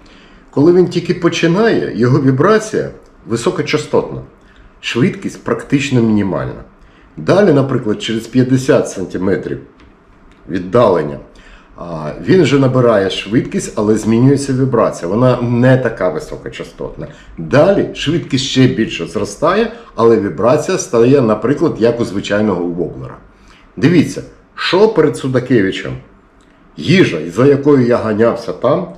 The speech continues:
сама прийшла до мене, побачила мене і хоче здриснути. Що?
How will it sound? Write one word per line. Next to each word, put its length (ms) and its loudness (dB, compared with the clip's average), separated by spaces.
сама 380 4
прийшла 440 -2
до 140 -2
мене, 440 0
побачила 640 2
мене 320 0
і 60 0
хоче 380 0
здриснути. 760 0
Що? 380 0